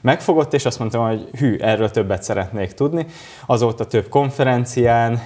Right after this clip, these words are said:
ö, részt veszünk, mind én, mind pedig a kollégáim, és, ö, folyamatosan követjük, mert ugye ez tényleg egy olyan téma, ami, ami annyira dinamikusan fejlődik, és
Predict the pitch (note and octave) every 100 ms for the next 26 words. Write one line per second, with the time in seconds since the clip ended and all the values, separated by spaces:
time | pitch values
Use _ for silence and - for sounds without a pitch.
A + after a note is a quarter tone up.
0 | - A#2+ A2 G#2+ A2+ A2 - A2+ - A2+
1 | G#2+ G2+ A2 G2+ G2+ G#2 G#2 G2+ G2+ G2
2 | F#2+ F#2+ F#2 F#2+ - C3 B2 B2 A2+ A2+
3 | A2+ A2+ - - - A2 G2+ - G#2 G2+
4 | B2 G#2 G2+ G2+ A2 G2 A2+ A2 - A2+
5 | A2+ A2+ A#2 A2+ - A#2+ B2+ B2 - -
6 | - C3 C3+ A2+ G#2+ A2 G#2+ G#2 G2+ G#2+
7 | G#2+ A2 G#2+ A2 A2 A2 A2 A2 A2 G#2+
8 | A#2 B2 D3 C3 A#2 A2+ A2+ - - -
9 | A#2+ B2 A2+ G#2+ G#2+ G#2+ G2 A2 G#2 G#2
10 | G#2+ A2+ A2+ G2